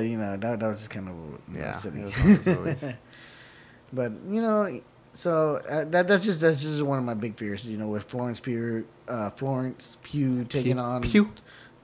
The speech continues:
Speaker 1: taking on the role of, uh, Black Widow. You know, is she gonna be dedicated
Speaker 2: Is she
Speaker 1: to
Speaker 2: gonna be?
Speaker 1: this?
Speaker 2: Is she
Speaker 1: Is
Speaker 2: gonna
Speaker 1: she,
Speaker 2: be
Speaker 1: is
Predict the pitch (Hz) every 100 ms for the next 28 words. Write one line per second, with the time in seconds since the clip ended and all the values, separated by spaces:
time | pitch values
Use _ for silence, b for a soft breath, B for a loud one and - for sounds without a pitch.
0 | - 160 143 139 135 123 120 120 110 117
1 | 110 101 117 107 95 113 110 113 101 101
2 | 98 101 98 104 - 117 127 107 95 113
3 | 156 165 175 170 160 - - 123 127 120
4 | 160 131 139 127 113 127 135 120 135 127
5 | 123 120